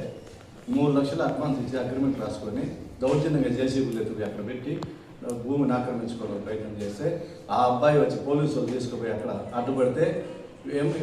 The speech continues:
ఇమ్మీడియట్లీ సీఐ గారికి ఫోన్ చేసి మీరు ఎట్లాంటి పంపిస్తారు పోలీసు వాళ్ళు అంటే సీఐ గారు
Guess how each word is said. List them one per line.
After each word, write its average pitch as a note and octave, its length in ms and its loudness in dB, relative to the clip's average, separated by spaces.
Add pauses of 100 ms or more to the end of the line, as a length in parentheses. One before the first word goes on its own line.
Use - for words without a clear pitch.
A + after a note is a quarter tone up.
ఇమ్మీడియట్లీ E3+ 640 4
సీఐ D#3+ 280 2
గారికి C3+ 260 2
ఫోన్ D3 180 4
చేసి C#3+ 200 2 (140)
మీరు C3 180 0
ఎట్లాంటి E3+ 340 4
పంపిస్తారు C#3+ 460 2
పోలీసు C#3+ 260 0
వాళ్ళు B2 160 -2
అంటే E3 200 -2
సీఐ D#3 240 0
గారు - 140 0